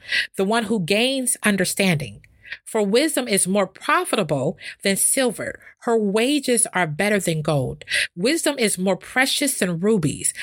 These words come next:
Nothing you desire can compare with her." Hello, hold up.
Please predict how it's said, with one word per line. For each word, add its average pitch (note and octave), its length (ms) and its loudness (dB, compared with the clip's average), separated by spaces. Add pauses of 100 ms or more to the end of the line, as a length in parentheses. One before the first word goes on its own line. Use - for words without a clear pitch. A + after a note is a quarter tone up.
(140)
Nothing C#4+ 560 0
you A#3+ 160 0
desire F#3 600 2
can F3+ 240 -2
compare E3+ 680 0
with D3 280 -2
her." C3+ 280 -2 (200)
Hello, F3+ 480 0 (100)
hold F3+ 300 0
up. A#2 200 -6